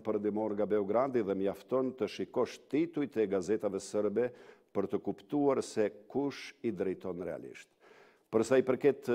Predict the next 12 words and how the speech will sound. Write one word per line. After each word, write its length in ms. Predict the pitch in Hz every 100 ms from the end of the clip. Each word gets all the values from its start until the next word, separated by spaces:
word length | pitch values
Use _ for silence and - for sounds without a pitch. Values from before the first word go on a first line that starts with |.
| 120 - 123
inteligjencës, 800 | 101 101 92 104 107 127 127 -
Rusia 480 | 110 101 98 117 120 107
mban 320 | 98 110 113
të 140 | 110 101
ashtu 240 | - 95 -
quajturën 560 | 120 131 110 101 95 92 - -
qendër 480 | 117 123 127 127 120 120
humanitare 560 | 120 117 110 113 113
në 160 | 110 101
qytetin 400 | 104 113 113 113
e 80 | 143
Nishit. 380 | 139 95 -